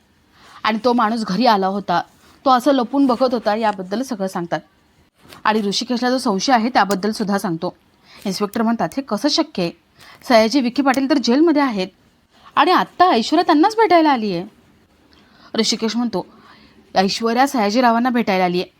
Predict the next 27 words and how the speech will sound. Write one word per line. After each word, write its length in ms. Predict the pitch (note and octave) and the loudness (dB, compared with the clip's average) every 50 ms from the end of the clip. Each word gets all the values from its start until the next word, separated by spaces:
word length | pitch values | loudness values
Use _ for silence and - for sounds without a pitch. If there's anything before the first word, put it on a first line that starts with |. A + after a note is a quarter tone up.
| _ _ _ - | _ _ _ 0
म्हणजे 240 | A3 A3 F#3+ B3 - - | 0 2 2 2 0 2
ऐश्वर्या 440 | A3 A3+ G#3+ - C#4 C#4 A#3 A3+ B3+ | 0 0 0 0 0 2 2 2 2
यांच्याच 380 | C#4 A#3+ G3+ G3 - D4+ D4+ | 2 0 -2 0 0 0 0
सांगण्यावरून 380 | - D#4 C4 B3+ B3+ B3+ B3+ B3 | 2 0 0 0 0 -2 -2 -2
हे 80 | C4 B3 | -2 -4
सगळं 220 | - A#3+ G#3 G3+ | -4 -2 -4 -4
करते." 420 | G3+ - F#3 E3+ - F#3+ F3+ - _ _ _ _ _ _ _ _ _ _ _ _ _ _ _ _ _ _ _ _ _ _ _ - | -2 -4 -6 -6 -6 -8 -8 -8 _ _ _ _ _ _ _ _ _ _ _ _ _ _ _ _ _ _ _ _ _ _ _ -2
"ऐश्वर्या 340 | A#3 G#3+ G#3+ - C#4 C#4 D4+ | 0 0 0 0 0 0 0
का 140 | D4+ D4+ C#4 | 0 0 -2
आली 260 | C#4+ E4 F4 C#4 A#3+ | 0 0 0 2 0
असेल 220 | A#3 A3+ - A#3 G#3+ | 0 -2 -2 -4 -6
भेटायला? 400 | G3 G#3 G3 G3 E3+ E3 E3+ F#3 - _ - | -6 -6 -6 -6 -4 -6 -6 -8 -10 _ -4
काय 160 | - C#4+ E4+ | -2 -2 0
चालू 240 | - F#4+ C#4 A3+ A3 | 0 0 0 0 -2
असेल?" 260 | G#3+ - A3 F#3+ - - _ _ _ _ _ _ _ _ _ _ _ - - _ - | -2 -2 -4 -4 -6 -8 _ _ _ _ _ _ _ _ _ _ _ -20 -20 _ -4
जानकी 340 | G3+ A3+ F3+ F3+ F3+ - A3+ | -2 -2 -2 -2 -4 -6 -4
म्हणते, 300 | G#3 A3+ A3+ - F3+ F3+ - _ _ _ _ _ _ _ | -4 -4 -4 -4 -6 -10 -10 _ _ _ _ _ _ _
"मला 180 | G#3+ G3 G3+ G#3+ | -4 -2 0 2
वाटते 280 | A3+ A#3 A3+ - A3+ | 2 0 0 -4 -6
काहीतरी 320 | A3 A#3 A3 G3 A3+ A3 B3 | -4 -4 -4 -2 -4 -4 -4
गडबड 320 | G#3+ A3+ F#3+ F#3+ G3 G3+ | -2 -4 -2 -2 -2 -4
आहे. 180 | G3 F3 F3+ F#3+ - _ _ _ _ _ - | -4 -4 -6 -10 -14 _ _ _ _ _ -6
हे 60 | B3 A#3+ | -6 -4
सगळं 240 | - C4 A3 B3+ | -2 -2 0 0
असं 120 | B3 A#3+ C#4+ | 0 0 -2
शोधण्यापेक्षा 640 | C#4 - A#3+ G3+ F#3+ B3 C4+ C4 B3 A#3 - C#4+ C4+ | -2 -2 -2 -2 0 0 -2 -2 -2 -2 -2 0 0
ना, 160 | A#3 G3 G3 | 0 0 -4